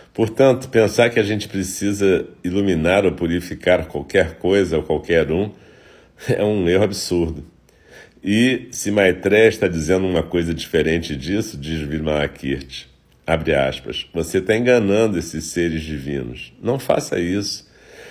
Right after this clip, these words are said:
Não deixe esses jovens deuses e deusas com a impressão de que a iluminação é um feriado sem fim."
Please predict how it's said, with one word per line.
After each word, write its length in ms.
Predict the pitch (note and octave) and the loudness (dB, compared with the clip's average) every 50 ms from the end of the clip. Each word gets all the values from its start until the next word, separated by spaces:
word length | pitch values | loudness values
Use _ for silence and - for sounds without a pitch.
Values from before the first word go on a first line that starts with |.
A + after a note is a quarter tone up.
| - - - | -20 -12 0
Não 200 | A#2 B2 A#2 G2+ | 2 4 4 4
deixe 340 | F2+ A2 A#2+ C3 B2 A#2+ A#2+ | 4 6 6 6 6 4 0
esses 260 | G#2 - - F2 E2 | -2 -2 -4 -6 -4
jovens 540 | D#2+ F#2 G2 G#2 A2 A2 G2 G2 F2+ D#2 C#2+ | 4 6 6 8 6 6 4 -2 -4 -4 -4
deuses 640 | C#2+ B1+ E2 E2 F2+ G2 G#2+ G#2 F#2+ E2 D#2+ D#2 D2 | -8 -4 -2 0 2 2 2 0 -2 -2 -4 -6 -4
e 80 | D#2 D2 | -6 -6
deusas 540 | C2 B1 C#2+ E2+ G2 A2 G#2 F2+ E2+ D#2+ | -6 -2 0 2 4 4 2 2 -2 -6
com 100 | - - | -4 -2
a 60 | F2+ F2+ | -2 -2
impressão 800 | F2+ E2 E2 D#2+ D2+ D2+ - - - G2 G2+ G2+ F#2+ D#2+ D2 - - _ _ _ - | -2 -2 -2 -2 -2 -2 -2 0 0 2 2 2 0 -2 -6 -10 -18 _ _ _ -14
de 200 | D#2 D2+ E2 E2+ | -10 -8 -8 -4
que 100 | - G2+ | 0 0
a 40 | G2 | 0
iluminação 920 | F#2+ F#2+ F2+ F2+ F2+ E2+ D#2 D2+ - - - G2 G2+ G#2+ G#2 F2+ - - - _ _ - | 2 0 0 0 0 0 0 -2 -4 -4 0 2 2 2 2 0 -4 -8 -18 _ _ -6
é 80 | - F2+ | -4 -2
um 100 | F2+ F2+ | -2 -2
feriado 560 | F2 - - G2 F2+ E2+ E2+ F2+ F2+ F2+ E2+ | -4 -2 -2 -2 2 4 4 4 4 4 2
sem 300 | F2 - - G2+ G2 F#2+ | -4 -4 -2 -2 -2 -2
fim." 400 | - - - F2+ E2+ E2 E2 E2 | -4 -8 -8 -8 -6 -6 -8 -10